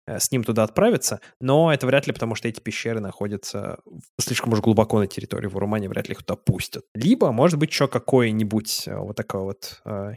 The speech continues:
действие. Либо можно там, не знаю, с Нолги на охоту сходить. Э, хочется, чтобы куда-то, куда-, куда-то отправиться будто бы. И игрокам тоже хочется, поэтому они тут и изучают этот вопрос, как бы спуститься ниже. Я еще удивлен до сих пор, что они, э, с Дланью Судьбы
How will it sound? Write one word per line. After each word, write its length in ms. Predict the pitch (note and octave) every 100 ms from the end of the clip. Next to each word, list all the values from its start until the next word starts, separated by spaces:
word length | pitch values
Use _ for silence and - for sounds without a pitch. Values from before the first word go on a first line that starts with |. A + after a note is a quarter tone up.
| -
действие. 520 | A#2 G#2+ - - - _
Либо 220 | F3 G3
можно 300 | A#2+ E3 C3+
там, 140 | A2 G#2
не 80 |
знаю, 200 | F#2 G2+
с 80 | -
Нолги 260 | A#2+ B2+ G#2
на 100 | F#2+
охоту 300 | - - -
сходить. 460 | - - - - _ -
Э, 120 | -
хочется, 540 | - C3+ - - G#2+
чтобы 500 | G2 - G2+ F#2+ G2 -
куда-то, 480 | - B2+ A2 A2+ F2+ -
куда-, 240 | A#2+ A2
куда-то 300 | A2 C3+ A2+
отправиться 560 | G#2+ A#2 F#2+ E2 - -
будто 160 | - -
бы. 80 | - _ -
И 80 | D#3+
игрокам 320 | C#3 C3 G#2+
тоже 160 | F#2
хочется, 360 | - G#2 - -
поэтому 300 | - F2+ F#2+
они 160 | F2 E2+
тут 160 | - F#2
и 40 |
изучают 380 | F2+ G#2+ F#2+ F2+
этот 120 | F2+
вопрос, 320 | G#2+ G2 F#2
как 140 | - F2
бы 80 |
спуститься 460 | - - - F2 -
ниже. 220 | F2+ G2 _
Я 80 | C3+
еще 120 | D3
удивлен 320 | G3 D3 D#3+
до 60 | C#3
сих 100 | -
пор, 140 | C#3+
что 160 | - B2
они, 360 | A2 A#2 A2+ - -
э, 560 | A2+ G#2 F#2+ - - F#2+
с 440 | - A#2 A2 G#2+
Дланью 260 | A2+ C#3+ A2+
Судьбы 420 | C3+ B2+ A#2+ G2